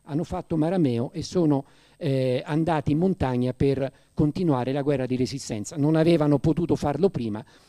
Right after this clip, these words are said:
lo hanno fatto dopo, quindi è stato un sì, diciamo così, solo per trovare la strada per tornare in Italia.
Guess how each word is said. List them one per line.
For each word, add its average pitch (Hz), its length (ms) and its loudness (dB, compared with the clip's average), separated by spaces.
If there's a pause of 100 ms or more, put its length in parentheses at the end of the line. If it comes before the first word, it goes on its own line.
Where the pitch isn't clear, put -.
(120)
lo 170 140 2
hanno 165 200 2
fatto 135 680 -2
dopo, 127 340 6
quindi 147 220 4
è 135 60 -2
stato 143 460 2 (240)
un 185 220 4
sì, 170 380 -2
diciamo 147 460 2
così, 151 280 -2
solo 160 400 4 (220)
per 165 160 0
trovare 139 420 0
la 135 140 -2
strada 131 380 -4
per 123 180 -2
tornare 123 420 -4
in 113 80 -4
Italia. 90 500 -8